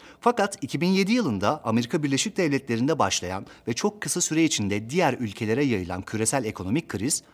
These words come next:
Avrupa Birliği ekonomisini derinden etkiler. Küresel ekonomik kriz,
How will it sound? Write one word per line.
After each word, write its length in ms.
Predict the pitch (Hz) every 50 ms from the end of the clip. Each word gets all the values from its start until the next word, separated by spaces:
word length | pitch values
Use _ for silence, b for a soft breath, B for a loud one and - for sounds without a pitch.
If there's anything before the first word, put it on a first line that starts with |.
| b b b
Avrupa 380 | 123 131 147 160 151 156 123 110
Birliği 240 | 113 101 98 104
ekonomisini 560 | 113 117 - 127 117 110 104 - - 151 143 113
derinden 320 | 110 101 98 90 90 87
etkiler. 460 | 87 - - - 90 - - - - - _ _ _ _ _ _ _ _ _ _ B B B B B B B
Küresel 340 | - 131 127 143 - 247 247
ekonomik 400 | 220 - 160 156 175 214 226 -
kriz, 340 | - 107 101 208 - -